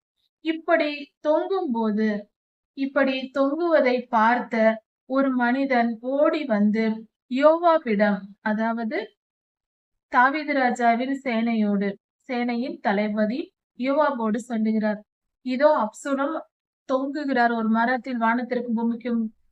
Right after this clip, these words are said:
நடுவே தொங்கிக் கொண்டிருப்பதை நான் பார்த்தேன்" என்று. உடனே அதை கேட்ட யோவாப், "நீ அவனை உடனே கொன்று போடாதிருக்கிறது என்ன? நீ ஏன் பார்த்துவிட்டு சும்மா வந்தாய்?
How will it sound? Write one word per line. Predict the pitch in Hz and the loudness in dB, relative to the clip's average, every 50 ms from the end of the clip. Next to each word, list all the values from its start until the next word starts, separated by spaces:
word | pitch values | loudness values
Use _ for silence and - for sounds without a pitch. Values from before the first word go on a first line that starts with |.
| _ _ | _ _
நடுவே | - 220 214 214 220 247 294 - | -2 0 0 0 0 -2 -4 -4
தொங்கிக் | - 254 240 240 247 285 277 - | -2 -2 0 0 -2 -4 -4 -4
கொண்டிருப்பதை | 254 240 220 226 220 214 - 220 214 233 240 | -2 0 0 0 -2 -2 -4 -4 -2 -2 0
நான் | 240 220 202 202 196 | 0 0 0 0 0
பார்த்தேன்" | 190 208 202 208 208 208 220 214 214 | 0 0 0 0 0 0 -2 0 0
என்று. | 214 202 196 190 185 196 - _ _ _ _ _ _ _ _ _ - | 0 0 -2 -2 -6 -8 -12 _ _ _ _ _ _ _ _ _ -8
உடனே | 262 277 302 330 349 349 349 359 370 | -6 -2 2 4 4 4 2 2 2
அதை | 370 302 254 233 233 226 - | 2 2 2 2 0 -2 -4
கேட்ட | - 269 294 294 285 285 | -4 -2 -2 -2 0 -2
யோவாப், | 262 226 214 220 226 233 220 220 220 233 226 226 - _ _ _ _ - | -2 0 -2 -2 -2 0 2 2 2 2 0 -4 -12 _ _ _ _ -10
"நீ | 269 285 294 302 302 | -6 -4 -4 -2 -2
அவனை | 294 - - 240 262 262 262 262 262 | -4 -2 0 0 0 0 0 -2 -2
உடனே | 254 262 277 277 339 359 359 370 370 | -2 -2 0 4 4 4 4 2 -2
கொன்று | 359 311 269 269 269 330 330 302 - | 0 0 2 2 0 -2 -4 -4 0
போடாதிருக்கிறது | 294 269 262 269 269 262 262 254 254 262 262 254 254 254 247 | 0 2 2 2 2 0 -2 -4 -4 -4 -4 -4 -4 -4 -2
என்ன? | 240 220 208 208 214 220 220 208 202 - - _ _ _ _ _ _ _ _ _ _ _ _ _ _ _ _ _ | -2 0 2 2 4 4 2 2 0 -4 -10 _ _ _ _ _ _ _ _ _ _ _ _ _ _ _ _ _
நீ | - 269 311 330 320 | -6 -4 -2 -2 -2
ஏன் | 320 349 359 381 381 381 | 0 0 0 0 0 4
பார்த்துவிட்டு | 294 269 269 285 - - 277 277 269 269 285 277 | 6 8 8 8 6 2 -4 -4 -4 -4 -4 -4
சும்மா | 269 - 247 240 247 262 262 269 262 | -4 -4 -4 -4 -2 -2 -2 -4 -2
வந்தாய்? | 254 240 226 220 214 226 220 220 214 208 208 - | -2 0 2 2 4 4 4 2 2 0 -4 -8